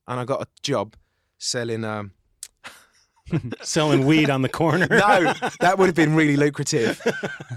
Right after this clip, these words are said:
Speaker 1: It was far less lucrative. Have you ever seen those little chopper things that chop onions? Like, slice
Speaker 2: Yeah.
Speaker 1: them, dice them, got a plunger on top?
Speaker 2: Yep.
Speaker 1: Yeah, that was me.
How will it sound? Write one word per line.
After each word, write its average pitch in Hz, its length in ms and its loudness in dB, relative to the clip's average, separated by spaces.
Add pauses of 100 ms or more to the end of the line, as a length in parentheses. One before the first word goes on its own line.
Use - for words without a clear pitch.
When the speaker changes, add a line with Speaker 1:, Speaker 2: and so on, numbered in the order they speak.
(160)
Speaker 1:
It 165 140 0
was 156 160 2
far 170 260 2
less 147 240 0
lucrative. 127 360 -6
Have 170 100 -4
you 285 80 -2
ever 262 80 -6
seen 247 220 -4
those 180 180 -4
little 160 220 -6
chopper 143 380 -8
things 90 300 -8
that 87 100 -14
chop - 300 -10
onions? 101 480 -10 (140)
Like, 113 160 -12
slice 151 280 -2
Speaker 2:
Yeah. - 40 -4
Speaker 1:
them, 123 140 -8
dice 127 280 -4
them, 127 120 -6
got 127 120 -8
a - 40 -12
plunger 127 360 -6
on 120 120 -6
top? - 300 -8
Speaker 2:
Yep. 139 140 -4 (320)
Speaker 1:
Yeah, 120 240 -4
that 143 120 -4
was 123 120 -8
me. 160 200 -4